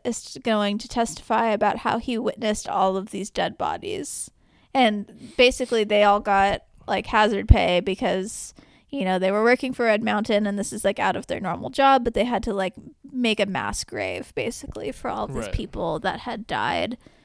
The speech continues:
Speaker 1: being experimented on.
Speaker 2: And then what's his face is in the Ethan Hawke's old buddy, whatever his name is.
Speaker 1: Jim.
Speaker 2: Yes.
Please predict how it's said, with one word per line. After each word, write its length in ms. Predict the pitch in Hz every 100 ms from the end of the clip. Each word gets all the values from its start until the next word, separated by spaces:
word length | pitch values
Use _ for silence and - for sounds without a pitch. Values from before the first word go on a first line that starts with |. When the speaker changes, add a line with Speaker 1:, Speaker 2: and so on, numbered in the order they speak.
| _ -
Speaker 1:
being 200 | 175 185
experimented 720 | - - 247 110 208 - -
on. 180 | 78 - - _ _ _ - - - - - _ _ _ _ _ _ _ _ _ _ _ _ _ _ _ _ _ _ -
Speaker 2:
And 140 | 135 127
then 380 | 123 123 113 107
what's 200 | 113 143 127
his 180 | 117
face 400 | - 101 107 -
is 500 | 110 107 107 - - _ _ _ _ - _ _ _ _ _ _ -
in 220 | 127 113
the 400 | 104 60 - - _ _ _ _ -
Ethan 240 | 117 117
Hawke's 380 | 113 110 - -
old 280 | 107 104 101
buddy, 380 | 110 190 - _ _
whatever 280 | - - 107
his 140 | 104 117
name 260 | 123 -
is. 340 | - 117 - - _ _ _ _ _ _ - 339
Speaker 1:
Jim. 320 | 247 247 233 - - - -
Speaker 2:
Yes. 640 | 208 - - - - -